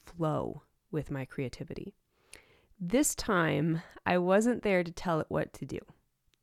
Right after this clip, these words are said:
I was there to listen. And what I've learned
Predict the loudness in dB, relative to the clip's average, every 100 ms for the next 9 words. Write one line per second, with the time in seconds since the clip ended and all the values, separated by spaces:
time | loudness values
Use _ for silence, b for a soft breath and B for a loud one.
0 | -2 0 0 -2 0 2 0 -2 -8 -8
1 | -8 -10 -14 -18 _ _ _ _ _ b
2 | b b 0 6 8 8 8 6 6 8
3 | 6 4